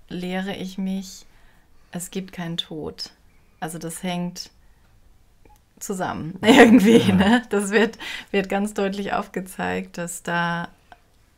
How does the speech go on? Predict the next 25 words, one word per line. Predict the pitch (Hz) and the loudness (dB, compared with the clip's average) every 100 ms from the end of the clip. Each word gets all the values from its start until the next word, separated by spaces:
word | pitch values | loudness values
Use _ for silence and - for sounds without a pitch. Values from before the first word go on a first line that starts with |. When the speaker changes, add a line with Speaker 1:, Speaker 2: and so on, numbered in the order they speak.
| _ | _
Speaker 1:
dass | 180 175 | -14 -12
da | - 165 156 156 | -10 -8 -8 -10
eine | 165 160 160 | -10 -10 -10
Relation | 175 170 - 233 202 156 - - - | -10 -10 -6 -4 -4 -6 -12 -18 -16
liegt, | 156 151 151 - - - | -10 -10 -12 -20 -20 -16
Speaker 2:
Mhm. | 110 98 98 95 - - _ _ _ - | -14 -14 -16 -20 -20 -20 _ _ _ -12
Speaker 1:
äh, | 175 165 | -6 -6
auf | 170 - | -6 -10
die, | 190 175 170 165 170 165 - - | -8 -6 -4 -4 -6 -8 -14 -14
auf | - 170 | -10 -8
die | 185 185 | -6 -4
ich | - | -2
schauen | - 320 226 | -2 0 0
muss. | 143 147 - - - 202 - | -2 -6 -8 -10 -16 -18 -12
Ähm, | 170 165 160 165 160 160 160 160 156 - - | -10 -8 -8 -8 -8 -8 -8 -10 -10 -12 -10
und | 170 165 | -8 -6
dass, | 165 - - | -8 -10 -16
wenn | 151 170 165 | -8 -6 -6
ich | 160 - - - | -10 -16 -20 -14
herausfinden | 175 170 214 - - 190 175 | -10 -6 -6 -8 -8 -8 -8
will, | 175 165 | -8 -10
was | 165 | -12
ich | 180 - | -14 -10
wirklich | 180 190 170 - | -12 -10 -16 -16
bin | - 262 180 147 | -12 -8 -8 -10